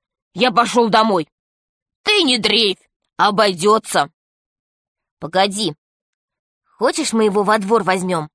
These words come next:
Послушаем, что люди думают. Что-то мне не хочется. Меня к обеду ждут. А во дворе твои толстяки и жулики могут поджидать. Фима натянул куртку. «Ты к двери не подходи!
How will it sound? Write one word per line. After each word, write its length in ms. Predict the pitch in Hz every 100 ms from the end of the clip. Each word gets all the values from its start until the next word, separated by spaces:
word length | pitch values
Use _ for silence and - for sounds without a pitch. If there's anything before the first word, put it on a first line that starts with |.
| _ _ _ _ _
Послушаем, 640 | - 151 - 208 247 214 196
что 200 | - 208
люди 280 | 220 220 196
думают. 460 | 180 185 175 160 _ _ _ _ _ _ _ _ _ _ _ _
Что-то 540 | _ _ 202 226 226
мне 180 | 240 240
не 120 | 226
хочется. 720 | 220 - 185 180 190 - 175 156 _ _ _ _ _ -
Меня 280 | 254 392
к 80 | -
обеду 460 | - 170 277 294 285
ждут. 420 | 226 226 254 - _ _ _ _ _ _ _ _
А 120 | -
во 100 | 180
дворе 400 | 180 196 220 247
твои 260 | 190 196 208
толстяки 720 | 220 214 - 190 - 254 233 _ _
и 140 | 202
жулики 480 | 233 220 226 208 -
могут 380 | 208 196 165 180
поджидать. 640 | 185 156 196 180 165 - _ _ _ _ _ _ _ _
Фима 320 | 220 285 294
натянул 480 | 233 202 180 180 202
куртку. 680 | - 185 170 - - 156 147 _ _ _ _ _ _ _ _ _ _
«Ты 220 | - 202 247
к 40 |
двери 340 | 226 254 254
не 120 | 269 262
подходи! 560 | 254 277 269 233 180